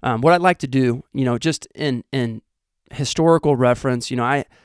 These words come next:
I grew up in a, uh, a family. I'm extremely blessed. I, I spent a lot of my summers with my, uh, grandma and grandpa Howell, um, both forty years of, uh, you know, history teaching, you know, at the high school level. And,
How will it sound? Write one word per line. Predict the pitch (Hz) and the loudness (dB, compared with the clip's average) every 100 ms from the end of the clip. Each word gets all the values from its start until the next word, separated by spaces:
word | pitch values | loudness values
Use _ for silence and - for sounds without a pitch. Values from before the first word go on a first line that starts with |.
| _ - | _ -4
I | 147 | -4
grew | 143 160 | 2 6
up | 151 139 - | 6 6 2
in | 131 120 | -2 -2
a, | 110 110 | 0 0
uh, | 104 104 101 | 0 0 0
a | 110 | -6
family. | - 135 127 127 127 113 | -6 -4 0 0 0 0
I'm | 117 | -4
extremely | 110 - - 156 139 131 | -8 -10 -6 -2 -2 -2
blessed. | 117 131 120 123 - 117 | -2 -2 0 -2 -4 -6
I, | 120 120 - | -6 -8 -8
I | |
spent | 117 - 147 | -8 -4 -4
a | 127 | -2
lot | 127 135 | 2 2
of | 123 | 2
my | 117 | -2
summers | - 139 127 120 110 | -4 -4 -2 -2 -4
with | 110 | -8
my, | 110 113 107 107 | -6 -6 -4 -6
uh, | 104 107 | -6 -8
grandma | 123 131 135 131 127 127 | -4 -2 -2 -2 0 -2
and | 123 110 | -4 -10
grandpa | 117 117 113 127 117 | -6 -6 -4 -2 0
Howell, | 107 110 110 107 110 117 _ _ _ _ - | -2 -4 -2 0 -2 -4 _ _ _ _ -10
um, | 110 110 | -8 -6
both | 117 139 143 - _ _ _ | 2 2 2 -4 _ _ _
forty | - 156 160 151 | -12 -4 -2 -2
years | 139 139 139 131 123 | -2 -2 0 -2 -4
of, | 110 107 113 | -6 -6 -4
uh, | 110 110 101 | -4 -4 -6
you | - | -6
know, | 117 | -6
history | 110 143 - 127 | -2 -4 -4 -8
teaching, | 117 123 120 123 123 120 - | -6 -8 -6 -6 -6 -8 -8
you | |
know, | 113 | -8
at | 110 | -8
the | 110 | -10
high | 113 123 | -8 -8
school | - 131 113 | -6 -4 -4
level. | 110 110 117 113 - | -2 -2 -2 -2 -4
And, | 110 110 | -8 -8